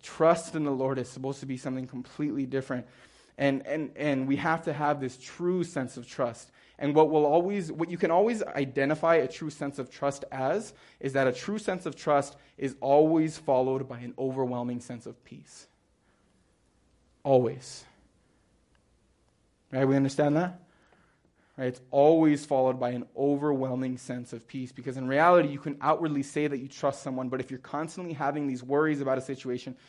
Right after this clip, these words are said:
if you have anxieties behind it, um, uh, behind the scenes about it, that's not true trust.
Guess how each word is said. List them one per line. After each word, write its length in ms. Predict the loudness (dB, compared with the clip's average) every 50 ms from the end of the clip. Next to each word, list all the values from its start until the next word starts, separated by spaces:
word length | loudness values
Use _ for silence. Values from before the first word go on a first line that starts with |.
| _ _ -12
if 120 | -2 0
you 60 | 2
have 100 | 2 2
anxieties 640 | 2 0 0 0 2 4 4 4 4 2 0 -4 -4
behind 340 | -6 -4 -4 -2 -2 0 0
it, 160 | -2 -2 -4 -8 -18 -10 _
um, 240 | 0 2 2 2 0 0
uh, 100 | -2 0
behind 320 | 0 0 2 2 0 0
the 60 | -2
scenes 300 | -2 -2 -2 -2 0 0
about 280 | 2 2 4 4 4 4
it, 140 | 2 0 -4 -10 -18 _
that's 180 | -4 -4 -4 -2
not 180 | -4 -6 -4
true 140 | -4 -6 -6
trust. 500 | -6 -6 -8 -8 -8 -10 -14 -20 -20 _